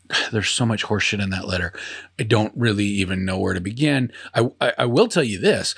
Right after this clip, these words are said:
at least for Elizabeth Warren, this was a totally empty effort. Now, because she is super active on Twitter. I follow her because she's one of the leading fossils in our geriatric Congress.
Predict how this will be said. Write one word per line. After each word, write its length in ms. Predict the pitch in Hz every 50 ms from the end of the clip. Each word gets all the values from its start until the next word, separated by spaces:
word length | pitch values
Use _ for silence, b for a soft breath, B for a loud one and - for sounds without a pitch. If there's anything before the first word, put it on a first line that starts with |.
| B B B B
at 100 | - 110
least 200 | 123 190 - -
for 200 | - - 151 - -
Elizabeth 460 | 135 131 131 147 139 143 120 98 -
Warren, 400 | 110 143 190 185 120 107 107 - _ _ _ _ _ _ -
this 240 | 139 - 226 226 -
was 160 | 220 143 120
a 100 | 120 120
totally 840 | - - - - - - 196 214 226 226 196 196 202 214 208 - -
empty 340 | 143 151 143 - 160 131 -
effort. 440 | 120 117 - - 95 - - B B B B B B B B -
Now, 280 | 143 131 117 120 - - - - 262 294 233 139
because 260 | 120 127 117 - 127
she 380 | 117 - - - - 185 196 208
is 160 | 156 113 104
super 640 | - - - - - - 160 151 143 - 131 -
active 360 | - 101 101 101 - - 101 90
on 140 | 87 87
Twitter. 340 | 82 - - 87 82 - - -
I 60 | - 90
follow 340 | - - 117 117 120 120
her 160 | 113 113 123 120
because 340 | 107 98 - - 95 90
she's 400 | 87 - - - - 151 135 117
one 240 | 110 117 120 120 135
of 100 | 151 139
the 220 | 117 107 101 98 - -
leading 760 | - 104 104 101 92 85 90 92 95 98 104 98 95 95 87
fossils 560 | - - - 107 98 104 101 - 104 90 82
in 100 | 92 92
our 120 | 90 92
geriatric 640 | 90 87 98 98 98 98 98 92 92 90 101 - -
Congress. 560 | - 139 131 160 165 120 104 95 90 -